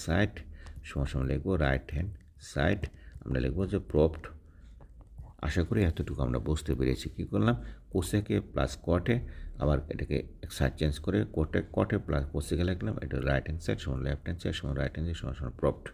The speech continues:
শিক্ষার্থী বন্ধুরা, আশা করি অঙ্কটা আমরা বুঝতে পারলাম। তো আমরা আবার একটু রিক্যাপ করি তোমাদের বোঝার সুবিধা নেই। root over টোটালটা থেকে আমরা কী করলাম?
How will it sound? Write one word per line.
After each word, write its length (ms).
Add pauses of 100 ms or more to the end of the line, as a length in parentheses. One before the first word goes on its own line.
(640)
শিক্ষার্থী 280
বন্ধুরা, 240
আশা 320
করি 140
অঙ্কটা 300
আমরা 120
বুঝতে 360
পারলাম। 260 (100)
তো 100
আমরা 200
আবার 300
একটু 180
রিক্যাপ 520
করি 200
তোমাদের 320
বোঝার 280
সুবিধা 380
নেই। 140 (720)
root 160
over 200
টোটালটা 500
থেকে 260
আমরা 200
কী 140
করলাম? 360